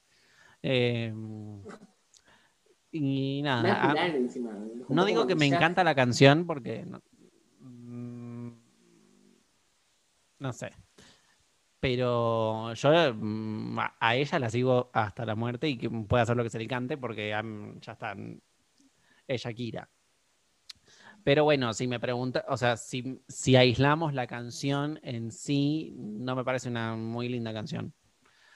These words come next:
Speaker 1: Pero bueno,
Speaker 2: Ya
Speaker 1: si se
Speaker 2: hablaremos de la canción, no tengas problema.
Speaker 1: Bueno, eh, y el,
Speaker 2: <laughs>
Speaker 1: y el video sí, gra-, mm, qué sé yo, porque es Shakira y baila y, y es,
Speaker 2: Qué sé
Speaker 1: y es
Speaker 2: yo,
Speaker 1: hermosa
Speaker 2: porque
Speaker 1: y, y todo lo que ya sabemos.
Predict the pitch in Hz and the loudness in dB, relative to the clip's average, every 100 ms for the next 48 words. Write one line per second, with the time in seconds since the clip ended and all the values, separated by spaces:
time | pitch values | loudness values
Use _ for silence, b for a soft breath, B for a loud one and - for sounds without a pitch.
0 | b b b b - 127 123 110 233 240 | b b b b 0 4 4 4 4 6
1 | 220 175 135 127 120 113 110 113 104 110 | 6 6 2 0 0 0 -6 -8 -10 -8
2 | 117 120 - 110 104 - - 143 139 120 | -8 -10 -14 -14 -14 -16 -8 2 2 2
3 | 107 104 135 127 127 131 143 151 151 160 | -2 -2 2 4 4 -2 -6 2 4 4
4 | 165 151 151 156 175 220 208 - 202 220 | 0 4 6 6 2 0 -2 -2 -2 -2
5 | 170 139 - 117 110 110 110 113 113 110 | 0 -2 -4 -8 -6 -8 -10 -10 -8 0
6 | 143 170 127 110 117 131 123 135 123 113 | 0 0 -4 -6 -8 -8 -2 0 2 0
7 | 117 123 131 110 104 - 110 110 - 139 | 0 2 0 0 -4 -6 -4 -4 -4 -10
8 | 107 107 107 143 135 120 131 117 135 156 | -8 -6 -4 -4 -2 0 2 2 4 2
9 | 170 196 170 113 110 107 101 _ _ 135 | 4 4 4 2 0 -4 -10 _ _ -6
10 | 117 113 120 113 117 117 123 113 110 165 | -4 -4 -6 -6 -6 0 2 2 -2 -4
11 | 120 127 113 107 | 0 2 0 -6